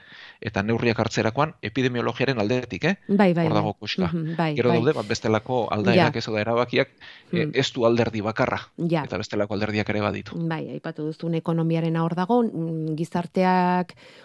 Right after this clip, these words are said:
Speaker 2: oro har dauka neke pandemiko hori ere hor dago, gero inguruko erkidegoetan hartzen diren erabakiek ere badute zer ikusia, ezta? Ze azkenean zuk zure erkidegoan har ditzakezu ez dakit nolako murrizketa erabakiak, baina inguruetan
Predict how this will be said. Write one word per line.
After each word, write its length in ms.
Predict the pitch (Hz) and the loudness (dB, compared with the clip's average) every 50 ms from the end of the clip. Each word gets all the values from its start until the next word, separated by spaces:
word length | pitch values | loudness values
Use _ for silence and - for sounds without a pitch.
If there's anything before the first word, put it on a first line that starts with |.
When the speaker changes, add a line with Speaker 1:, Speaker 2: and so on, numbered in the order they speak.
| - _ _ | -20 _ _
Speaker 2:
oro 300 | 185 185 185 185 180 185 | 6 6 8 8 6 6
har 180 | 185 185 185 | 6 4 4
dauka 300 | 165 175 180 175 - 185 | 2 2 0 2 2 0
neke 300 | 175 175 185 180 - 185 | 2 2 0 0 0 -2
pandemiko 560 | - - 175 170 175 180 185 185 180 - 180 165 | 2 4 4 4 6 4 4 4 2 2 2 2
hori 180 | 165 170 170 | 2 2 2
ere 140 | 160 170 165 | 2 2 2
hor 120 | 165 165 | 2 2
dago, 280 | 165 180 185 214 254 233 | 2 2 2 4 4 4
gero 260 | 196 220 226 214 - - | 4 4 4 2 2 0
inguruko 420 | - 180 185 180 196 226 208 - 208 | 0 2 2 4 2 2 2 0 0
erkidegoetan 640 | 190 180 - 208 190 190 175 180 175 175 202 196 | -2 0 -2 -2 -2 0 0 0 -2 -2 -2 -4
hartzen 280 | 180 175 - - 196 190 185 | -4 -6 -6 -4 -4 -4 -2
diren 240 | 185 175 175 170 | -2 -2 -2 -4
erabakiek 420 | 170 175 175 175 170 - 170 170 - | -4 -4 -4 -4 -6 -6 -8 -8 -6
ere 100 | 170 170 | -4 -4
badute 280 | 170 175 170 - 170 | -2 -4 -4 -4 -6
zer 160 | 165 - 170 165 | -10 -8 -10 -12
ikusia, 320 | 160 - 160 - - 190 | -10 -10 -12 -10 -8 -8
ezta? 220 | 180 170 - 214 220 | -8 -8 -8 -10 -10
Ze 100 | - - - | -6 -6 -8
azkenean 320 | 175 - - 196 190 190 | -8 -6 -6 -4 -4 -4
zuk 160 | 180 - 190 170 | -6 -8 -14 -12
zure 200 | - 196 185 190 | -8 -4 -4 -4
erkidegoan 460 | 185 - - 202 185 185 190 196 185 | -4 -4 -4 -4 -4 -2 -2 -2 -4
har 120 | 175 175 175 | -4 -4 -4
ditzakezu 480 | 190 180 - 185 175 190 175 - 202 | -6 -6 -6 -6 -6 -6 -6 -6 -8
ez 80 | 185 - | -8 -8
dakit 200 | - 175 - 185 180 | -10 -8 -6 -4 -4
nolako 340 | 180 180 180 180 - 190 | -2 -2 -4 -4 -2 -2
murrizketa 480 | 185 185 180 180 180 - - 196 185 190 | -2 -2 -2 -4 -6 -8 -10 -8 -4 -4
erabakiak, 440 | 185 185 185 185 185 180 - 220 214 | -2 0 0 0 -2 -2 -4 -6 -4
baina 180 | 190 180 175 175 | -4 -6 -4 -2
inguruetan 720 | 175 180 190 190 196 190 196 185 185 180 - 196 190 180 | -2 -2 0 0 2 2 4 2 2 2 0 -2 -2 -2